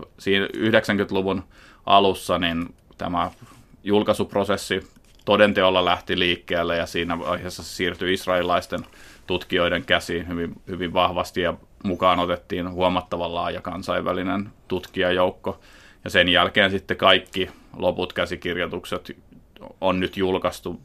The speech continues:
viimeisen kahdenkymmenen vuoden aikana, eli nyt ne on kaikki saatavilla. Ja ei siellä mitään salaisuuksia ole pimitetty, että, että joissakin, joissakin käsikirjoituksissa on haluttu nähdä yhtäläisyyksiä esimerkiksi Jeesukseen, mutta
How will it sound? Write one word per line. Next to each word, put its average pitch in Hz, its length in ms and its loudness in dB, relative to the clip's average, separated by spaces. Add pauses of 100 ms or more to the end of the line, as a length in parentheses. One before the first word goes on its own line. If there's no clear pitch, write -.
viimeisen 87 380 -6
kahdenkymmenen 90 680 -6
vuoden 90 260 0
aikana, 92 440 -2
eli 95 140 -4
nyt 95 140 -6
ne 92 120 -2
on 92 100 -2
kaikki 90 320 -2
saatavilla. 92 680 -2 (540)
Ja 87 240 -2 (880)
ei 92 180 -2
siellä 92 300 4
mitään 92 340 0
salaisuuksia 95 840 0
ole 98 220 0
pimitetty, 98 760 -2
että, 101 280 -8 (320)
että - 160 -10
joissakin, 101 720 0 (800)
joissakin 113 680 2
käsikirjoituksissa 98 840 2
on 90 80 0
haluttu 98 480 4
nähdä 87 360 -2
yhtäläisyyksiä 82 880 -4
esimerkiksi 85 640 -10
Jeesukseen, - 560 -8
mutta - 320 -14